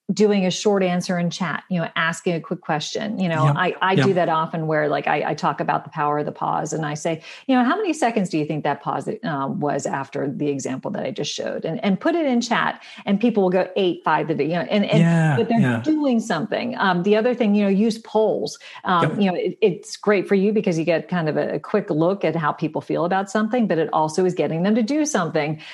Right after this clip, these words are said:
Speaker 1: Um, voice opportunities are huge in a virtual setting. Um, it's important in any meeting, but it's really important virtually because
Speaker 2: Hmm.
Speaker 1: that's what keeps people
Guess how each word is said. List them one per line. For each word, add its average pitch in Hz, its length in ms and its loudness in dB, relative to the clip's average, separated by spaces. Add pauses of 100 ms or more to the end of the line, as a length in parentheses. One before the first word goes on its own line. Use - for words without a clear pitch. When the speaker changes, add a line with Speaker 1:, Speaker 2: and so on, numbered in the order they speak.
(200)
Speaker 1:
Um, 170 300 2 (180)
voice 220 360 4
opportunities 165 800 0
are 160 160 -2
huge 165 340 0
in 147 80 -4
a 143 60 -4
virtual 139 420 -2
setting. - 560 -6
Um, 160 380 -2
it's 185 120 -2
important 175 280 0
in 160 180 -2
any 185 280 0
meeting, 156 300 -2
but 156 100 0
it's 156 180 -2
really 160 320 0
important 156 420 -4
virtually 151 480 -4
because 156 280 -2
Speaker 2:
Hmm. 139 40 2
Speaker 1:
that's 165 300 0
what 160 160 -6
keeps 165 340 -4
people 156 600 -2